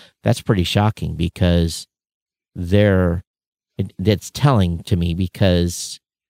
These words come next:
globally we still see six to seven percent, um,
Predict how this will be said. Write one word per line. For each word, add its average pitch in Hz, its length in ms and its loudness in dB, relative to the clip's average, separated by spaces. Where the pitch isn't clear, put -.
globally 104 480 2
we 101 140 -2
still 98 240 -2
see 87 200 -6
six - 280 -6
to - 80 -8
seven 82 400 -4
percent, - 540 -2
um, 85 640 0